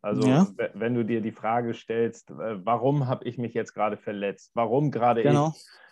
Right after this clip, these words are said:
Speaker 1: wirst du irgendwie, wird dein Kopf sich damit beschäftigen und dir eine Antwort liefern,
Speaker 2: Richtig.
Speaker 1: ähm,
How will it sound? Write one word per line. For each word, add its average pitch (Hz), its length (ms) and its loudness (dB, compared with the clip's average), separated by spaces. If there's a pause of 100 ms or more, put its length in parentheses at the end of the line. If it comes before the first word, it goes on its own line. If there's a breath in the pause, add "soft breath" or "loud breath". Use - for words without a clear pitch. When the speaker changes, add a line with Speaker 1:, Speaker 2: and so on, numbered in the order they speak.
(120 loud breath)
Speaker 1:
wirst 131 320 -4
du 131 160 0
irgendwie, 131 720 -2
wird 123 140 -4
dein 117 140 -4
Kopf 147 220 -2
sich 131 180 -4
damit 120 280 -2
beschäftigen 127 520 -2
und 113 200 -6
dir 120 100 -2
eine 110 140 -2
Antwort 117 340 0
liefern, 113 500 0 (680 soft breath)
Speaker 2:
Richtig. 117 320 6
Speaker 1:
ähm, 71 240 -10